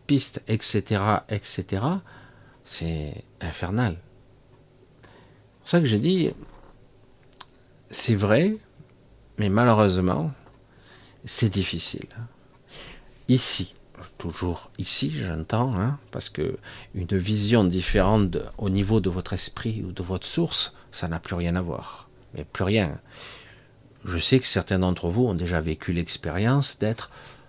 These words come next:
un laps de temps à l'intérieur avec vous-même.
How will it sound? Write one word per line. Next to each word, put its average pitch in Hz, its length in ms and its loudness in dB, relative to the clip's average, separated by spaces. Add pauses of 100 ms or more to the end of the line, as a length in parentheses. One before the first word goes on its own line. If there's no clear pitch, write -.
(180)
un 117 160 2
laps 131 500 4
de 110 120 2
temps 98 420 0 (1080)
à 117 120 6
l'intérieur 110 680 4
avec 107 260 2
vous-même. 95 460 -4